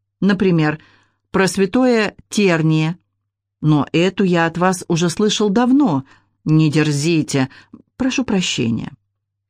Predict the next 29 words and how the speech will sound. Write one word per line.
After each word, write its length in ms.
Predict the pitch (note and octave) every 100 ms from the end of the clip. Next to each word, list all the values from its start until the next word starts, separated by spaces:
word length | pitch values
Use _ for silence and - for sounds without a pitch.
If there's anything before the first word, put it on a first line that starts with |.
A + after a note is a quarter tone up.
| _ _ _ _ _ _ _ _ _ _ _ _ _ _ _ _ _ _ _ _ _
В 40 | E3+
его 220 | A3+ C4+
собственной 600 | - F4+ - C#4 C4+ A#3+
жизни 400 | G#3+ D4+ B3 B3
провидение 640 | A3 A3 G3+ A#3+ A#3 A3
никак 360 | G#3 G3 A3+ A3
себя 280 | G#3 G3
не 100 | F#3+
проявляло. 680 | F3+ F3 D#3 C#3 C3+ A#2+ C3+ - _ _ _ _ - -
С 100 | -
ним 180 | D#4+ B3+
не 100 | G#3+
случалось 580 | G3 F#3 A#3+ G#3 D#3+
никаких 400 | D#3+ D3+ D3+ D#3+
метаморфоз, 800 | D#3+ D#3 D#3 D#3 D3+ A#3 A#3 A3+ - - _ _
и 100 | G3
Бога 380 | D#3 G#3 C#4+ F3
он 160 | D#3+ D3+
пока 260 | D3+ D3+
не 100 | D3
нашел. 500 | D3 D3+ - D3+ B2+ - _ _ _ _ _
Он 180 | E3 D#3+
хочет 380 | F#3 F3 F3+ -
ускользнуть 640 | F#3 - F3 D#3+ G3 G3+
от 200 | - F3
пронзительных 680 | - F3+ E3+ F3 B3 A#3 G#3+
черных 460 | - - G#3 G3+ F3+
Амоновых 480 | F3+ F3+ F#3 F3 D#3+
глаз, 460 | F3 G3+ E3+ -